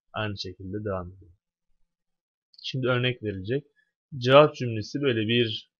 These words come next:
neymiş? Camit fiil olduğunda. Bakıyoruz. Ne yazıyor? Fe'asa. Asa'yı gördük. Zaten burada da verilmiş. Başına da fe dahil olmuş. Ama şu var.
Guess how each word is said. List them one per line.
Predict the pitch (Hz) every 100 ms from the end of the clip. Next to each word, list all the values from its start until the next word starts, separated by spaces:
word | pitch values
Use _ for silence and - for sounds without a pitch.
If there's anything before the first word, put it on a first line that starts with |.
| -
neymiş? | 120 110 131 - 113
Camit | 120 123 120 123 - - _ _ _
fiil | - 147 135
olduğunda. | 110 95 87 82 80 - _ _ _ _ _ _ _ _ _ _ _ _ _ - _ -
Bakıyoruz. | 127 123 - 107 110 139 - - _ _ - - - - - _ _ _ _ _ _ _ _ _ _ _ - - - - - -
Ne | 131
yazıyor? | 139 117 104 120 139 135 -
Fe'asa. | 127 120 139 - 110 95 90 - 107
Asa'yı | 113 - 113 107 104
gördük. | 101 90 113 -
Zaten | 117 107 104 104
burada | 101 101
da | 98 90
verilmiş. | 95 92 82 87 113 -
Başına | 110 107 - 98
da | 98 -
fe | 104 101 98
dahil | 101 101 95 95
olmuş. | 87 80 - - _ _ _ _ -
Ama | 135 131
şu | -
var. | 135 92